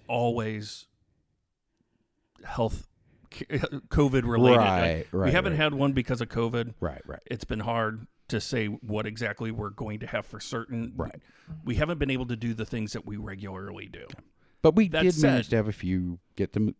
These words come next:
Speaker 2: know you
Speaker 1: Yes, we, you know,
Speaker 2: events.
Speaker 1: we, we, you know, a-, and, and we'll try to work with City on some things too. Like if they
Speaker 2: Yeah.
Speaker 1: have something that they're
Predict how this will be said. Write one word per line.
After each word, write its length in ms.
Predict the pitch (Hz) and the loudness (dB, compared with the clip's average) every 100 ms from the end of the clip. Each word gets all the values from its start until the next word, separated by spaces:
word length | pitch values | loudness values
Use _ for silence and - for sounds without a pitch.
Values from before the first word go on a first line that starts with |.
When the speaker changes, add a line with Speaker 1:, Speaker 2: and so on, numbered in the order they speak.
| - | -2
Speaker 2:
know 140 | 92 | -2
you 80 | 76 | -2
Speaker 1:
Yes, 320 | 71 101 - - | -6 -8 -10 -6
we, 160 | - 127 | -4 -2
you 100 | 120 | -2
know, 80 | |
Speaker 2:
events. 120 | 104 107 | -2 -4
Speaker 1:
we, 120 | 117 | -8
we, 260 | 123 107 101 - | -10 -10 -16 -14
you 100 | 143 | -10
know, 240 | 107 98 113 - - | -8 -8 -10 -12 -8
a-, 180 | 127 | -4
and, 220 | 135 135 143 | -2 -2 -2
and 100 | 139 | -2
we'll 140 | 151 | -2
try 160 | 170 156 | -2 -2
to 60 | |
work 200 | 147 147 | -2 -6
with 120 | 147 | -8
City 260 | - 139 143 | -6 -6 -4
on 120 | 120 | -6
some 140 | - 117 | -8 -8
things 280 | 127 117 | -8 -8
too. 200 | - 143 | -4 -4
Like 180 | 127 - | -4 -8
if 40 | 113 | -8
they 100 | 113 | -6
Speaker 2:
Yeah. 60 | 110 | -4
Speaker 1:
have 100 | - | -6
something 320 | 123 101 110 | -8 -8 -8
that 140 | 113 | -8
they're 240 | 123 107 | -6 -4